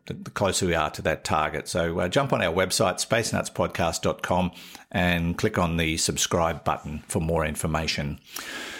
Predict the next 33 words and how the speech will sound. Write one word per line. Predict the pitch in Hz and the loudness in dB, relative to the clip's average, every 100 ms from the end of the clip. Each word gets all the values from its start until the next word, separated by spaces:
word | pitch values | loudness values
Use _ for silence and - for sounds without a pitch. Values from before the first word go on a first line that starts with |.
| - - - | -14 -18 -6
Okay, | 123 170 156 131 | 0 2 2 2
Fred, | - 175 202 - | 2 4 2 0
uh, | 139 147 | 2 4
let's | 156 156 - | 4 2 0
talk | - 160 | 2 2
about | 135 147 143 | 4 2 2
Jupiter. | - 160 208 147 | 2 2 4 2
We | 104 | 4
haven't | 147 120 | 2 2
spoken | 98 - 110 107 | -2 -2 0 2
about | 101 98 | 0 0
Jupiter | 117 120 107 104 | 0 0 0 0
in | 101 | 0
a | 95 | -2
little | 110 110 | -2 0
while, | 113 113 113 | 2 4 2
I | |
don't | 110 110 | 2 0
think, | - 165 175 - | 0 0 0 0
but, | 117 110 127 | 0 2 2
uh, | 117 - | 4 2
it | 123 | 2
looks | 147 180 - - | 2 2 2 2
like, | 117 110 - - | 4 2 0 0
uh, | 113 113 113 | 2 2 2
they've | - 120 | 2 2
made | 123 131 127 | 2 2 2
some | - 127 110 104 | 0 2 2 2
interesting | 156 202 180 - 113 107 107 - | 0 2 0 2 2 4 0 0
discoveries, | 98 - 120 117 87 117 | -2 2 0 2 2 2
or | 107 101 113 | 2 4 2
a | |
discovery, | - - - 80 90 113 | 2 -2 -2 -2 0 0